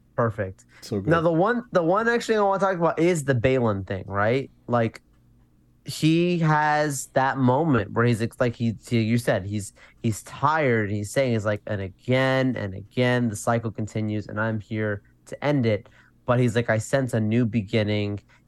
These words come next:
Speaker 1: and something's calling to me." What's your theories, bro?
Speaker 2: I don't know.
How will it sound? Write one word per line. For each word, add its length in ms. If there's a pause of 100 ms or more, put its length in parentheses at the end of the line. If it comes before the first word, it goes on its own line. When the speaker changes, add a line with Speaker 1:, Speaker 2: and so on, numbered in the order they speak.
Speaker 1:
and 140
something's 520
calling 600
to 140
me." 280 (500)
What's 380
your 100
theories, 440
bro? 300 (2000)
Speaker 2:
I 100
don't 120
know. 220